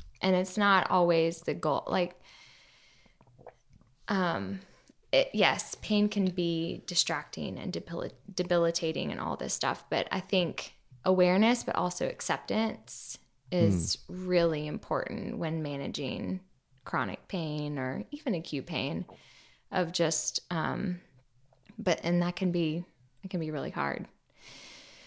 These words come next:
Speaker 1: S-
Speaker 2: So what about, like, when people with chronic pain go to a chiropractor and get, like, cracked and it fixes it?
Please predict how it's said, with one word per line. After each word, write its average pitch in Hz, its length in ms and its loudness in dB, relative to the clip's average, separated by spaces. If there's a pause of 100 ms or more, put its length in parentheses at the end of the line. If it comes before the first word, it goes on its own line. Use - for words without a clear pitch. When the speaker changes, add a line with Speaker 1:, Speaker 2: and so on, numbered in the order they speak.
(340)
Speaker 1:
S- - 180 2 (720)
Speaker 2:
So 170 200 10
what 175 180 10
about, 208 300 8
like, 123 220 8
when 120 120 10
people 123 280 8
with 113 140 8
chronic 101 300 6
pain 98 260 8
go 95 120 8
to 95 80 8
a 95 80 6
chiropractor 87 680 6
and 85 140 6
get, - 140 6
like, - 280 2
cracked - 460 4
and 80 80 4
it - 240 -2
fixes - 480 2
it? - 160 -4